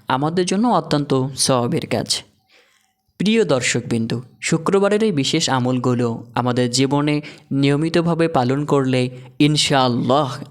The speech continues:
আমরা আল্লাহর নৈকট্য অর্জন করতে পারব এবং জান্নাতের পথে এগিয়ে যেতে পারব। আসুন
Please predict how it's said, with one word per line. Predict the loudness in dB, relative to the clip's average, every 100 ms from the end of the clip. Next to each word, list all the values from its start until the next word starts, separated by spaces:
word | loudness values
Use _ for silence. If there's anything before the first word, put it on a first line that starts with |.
| -4
আমরা | 0 0
আল্লাহর | 0 0 0 0
নৈকট্য | 0 0 0 0 0
অর্জন | 0 -2
করতে | -2 -4 -4
পারব | -4 -2 -4 -4 -12 -16 -2
এবং | 2 4 4
জান্নাতের | 2 2 0 2 2
পথে | 2 2 0
এগিয়ে | 0 2 2 2
যেতে | 2 0
পারব। | 0 0 0 -2 -6 -18 _ _ -6
আসুন | -4 0 0 0 -2